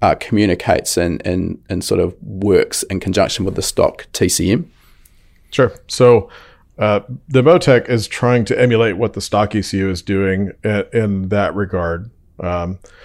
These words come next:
Speaker 2: a lot of it actually works kind of backwards of what you might think, in that the T C M tells the E C U what it wants, especially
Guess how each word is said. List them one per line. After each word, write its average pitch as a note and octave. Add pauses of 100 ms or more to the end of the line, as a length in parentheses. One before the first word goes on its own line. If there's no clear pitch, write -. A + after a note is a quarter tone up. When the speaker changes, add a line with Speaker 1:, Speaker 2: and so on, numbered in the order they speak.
(920)
Speaker 2:
a A#2
lot C3+
of C3+
it A#2+
actually A#2
works A2
kind A2+
of G2
backwards G#2
of F#2+ (100)
what F#2+
you F#2+
might F2+
think, G#2 (240)
in G#2
that G2 (440)
the G2
T C3+
C A2+
M G#2+
tells F#2+
the G2+
E G2+
C G2
U A#2+
what G2
it B2
wants, E2+
especially F#2+